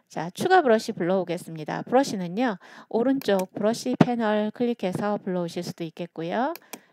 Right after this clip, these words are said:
자, 상단에 컨트롤 패널 보시면 여기에도 브러쉬 패널 열립니다. 하단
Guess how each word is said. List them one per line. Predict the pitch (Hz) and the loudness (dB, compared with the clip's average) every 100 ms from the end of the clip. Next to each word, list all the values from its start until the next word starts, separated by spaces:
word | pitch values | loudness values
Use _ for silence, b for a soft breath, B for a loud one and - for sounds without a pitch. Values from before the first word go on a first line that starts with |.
| - | -18
자, | 175 151 143 165 B B B B B - | -14 -12 -14 -18 B B B B B -10
상단에 | 302 302 262 233 285 | -6 0 2 2 0
컨트롤 | 269 320 330 330 | -2 -2 2 2
패널 | 302 262 247 | 2 0 0
보시면 | 185 185 185 226 254 220 | 0 -2 -2 0 0 -2
여기에도 | 165 170 202 180 165 214 240 240 | -2 -2 -2 -2 0 0 0 0
브러쉬 | 202 196 233 | 0 -2 -2
패널 | - 208 190 170 202 247 | -4 -4 -4 -4 -2 -2
열립니다. | 170 156 175 175 160 196 226 269 B B B B | -2 -2 -4 -6 -6 -2 0 -2 B B B B
하단 | - 277 175 170 233 330 | -8 -2 -2 0 0 -2